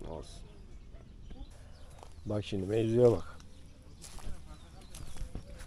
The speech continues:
Mevzuya bak. Görüyorsun değil mi?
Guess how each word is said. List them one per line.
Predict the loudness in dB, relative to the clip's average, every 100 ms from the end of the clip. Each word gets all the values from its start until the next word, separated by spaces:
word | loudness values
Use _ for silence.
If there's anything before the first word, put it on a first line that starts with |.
| -10 -10 -10 -12 -12 -8 -4
Mevzuya | 0 2 8 8 8
bak. | 4 -8 -12 -14 -14 -16 -16 -10 0
Görüyorsun | 4 6 6
değil |
mi? | 4